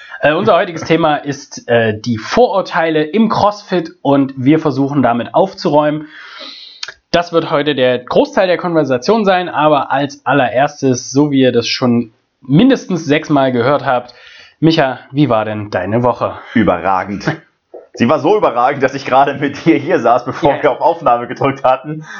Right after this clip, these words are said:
Speaker 2: um nachzudenken, was haben wir denn gemacht, was können wir den Leuten erzählen?
Speaker 1: Ja.
Speaker 2: Leute, wir können euch nichts erzählen. Die Woche war absolut ereignislos. Wir hatten überlegt, sollen wir sagen, dass das Wetter schön war? Und dann dachten wir so, na gut, du kannst auch deine Oma anrufen, mit der dieselbe Unterhaltung führen.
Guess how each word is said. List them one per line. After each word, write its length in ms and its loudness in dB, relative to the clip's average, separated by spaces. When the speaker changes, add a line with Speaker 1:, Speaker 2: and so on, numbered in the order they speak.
Speaker 2:
um 160 0
nachzudenken, 680 0
was 220 -2
haben 160 -2
wir 60 -6
denn 140 -2
gemacht, 300 0
was 160 0
können 220 0
wir 60 2
den 120 0
Leuten 300 0
erzählen? 480 0
Speaker 1:
Ja. 140 -12
Speaker 2:
Leute, 200 2
wir 60 -2
können 200 -2
euch 100 -2
nichts 200 -4
erzählen. 540 0
Die 240 0
Woche 260 2
war 440 2
absolut 640 0
ereignislos. 1300 0
Wir 120 2
hatten 140 -4
überlegt, 380 -2
sollen 160 0
wir 60 -2
sagen, 180 0
dass 80 -12
das 160 -10
Wetter 200 2
schön 280 0
war? 160 2
Und 60 -2
dann 100 -2
dachten 200 -2
wir 60 -4
so, 80 0
na 80 0
gut, 140 -2
du 40 -2
kannst 160 -2
auch 80 0
deine 180 0
Oma 280 2
anrufen, 380 -2
mit 80 4
der 60 2
dieselbe 280 2
Unterhaltung 460 -2
führen. 420 -2